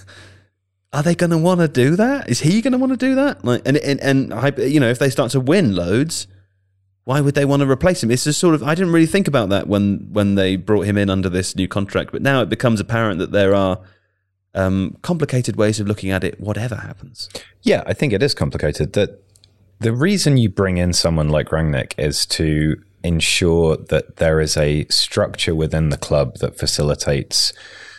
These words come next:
Speaker 2: the acquisition of the right kind of players to play a certain kind of system, the pathway from the youth system to the first team, blah, blah, blah.
Speaker 1: Mm.
Speaker 2: And so for him to be an interim manager, I think that made sense in terms of getting to grips with the first team squad.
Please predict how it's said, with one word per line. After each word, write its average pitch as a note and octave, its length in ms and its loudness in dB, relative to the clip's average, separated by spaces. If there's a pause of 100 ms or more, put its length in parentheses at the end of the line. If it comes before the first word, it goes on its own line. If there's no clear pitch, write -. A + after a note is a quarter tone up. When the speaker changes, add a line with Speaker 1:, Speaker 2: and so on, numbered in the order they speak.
(120)
Speaker 2:
the F#2 120 0
acquisition G2 520 0
of - 80 -8
the D#2 100 0
right D2 160 0
kind D2+ 220 -4
of C#2 80 -6
players D2 320 0
to C#2+ 100 -8
play D2 160 -4
a C#2+ 60 -2
certain C2 240 -2
kind C2+ 160 -6
of - 80 -6
system, G#2 560 0
the D#2+ 180 -2 (460)
pathway E2 560 0
from D2+ 300 -2
the D2 180 -2
youth C#2+ 280 -2
system - 480 -2
to - 140 -10
the C#2 60 -8
first - 360 0
team, C#2 540 -4
blah, C2+ 140 0
blah, - 160 -4
blah. E2+ 200 -2 (440)
Speaker 1:
Mm. F2+ 360 -10
Speaker 2:
And F2 400 2
so F#2 500 2
for - 200 -4
him B2 160 2
to A2+ 120 -6
be A2+ 100 2
an G2 80 2
interim F2+ 360 0
manager, F2 540 0
I E2+ 80 -2
think - 460 -6
that F#2 200 -4
made E2+ 320 0
sense - 460 0
in E2+ 80 0
terms D#2+ 420 0
of D#2+ 180 0
getting D#2 240 -2
to E2+ 120 -4
grips - 280 -2
with - 100 -4
the - 80 -6
first - 280 0
team D2+ 160 -4
squad. E2 480 0